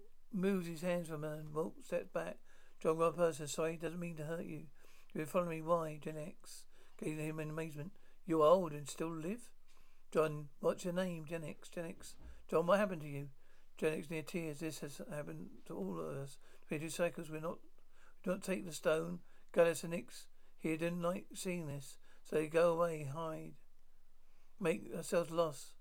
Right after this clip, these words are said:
John, "Lost? You're one of those lost people?" Gen X, Dad says he knew why, why this happened.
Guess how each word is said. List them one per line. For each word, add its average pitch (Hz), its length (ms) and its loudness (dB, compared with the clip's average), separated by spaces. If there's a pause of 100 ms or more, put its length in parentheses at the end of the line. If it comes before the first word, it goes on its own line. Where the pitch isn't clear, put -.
(140)
John, 156 240 4
"Lost? 208 340 -2 (420)
You're 160 100 4
one 185 100 8
of 170 80 8
those 160 160 4
lost 175 240 4
people?" 262 300 -4 (1080)
Gen 156 200 6
X, - 100 -6
Dad 170 280 6
says 151 300 0
he 151 120 -4
knew 165 300 0
why, 151 260 4
why 156 280 0
this 151 180 -6
happened. 160 360 -6